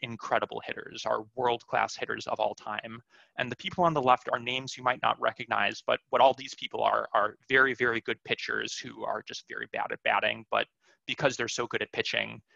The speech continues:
they have to bat anyways because they gotta pitch. And what this person even did was they did some cluster analysis, uh, to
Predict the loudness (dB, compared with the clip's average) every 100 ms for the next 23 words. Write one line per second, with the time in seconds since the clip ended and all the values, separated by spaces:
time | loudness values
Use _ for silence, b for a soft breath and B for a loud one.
0 | _ _ _ -4 2 0 0 0 0 2
1 | -2 -4 -8 -8 -10 -12 -8 -6 -6 -12
2 | -12 -6 -6 -2 -4 -4 -4 -6 -6 B
3 | B _ 0 0 -8 _ 0 2 -2 -2
4 | -2 0 -2 -4 2 2 2 2 2 0
5 | -2 -4 -4 -10 -4 0 0 0 -4 -4
6 | -6 -8 -4 -6 -4 -10 -12 b b b
7 | 4 4 4 -2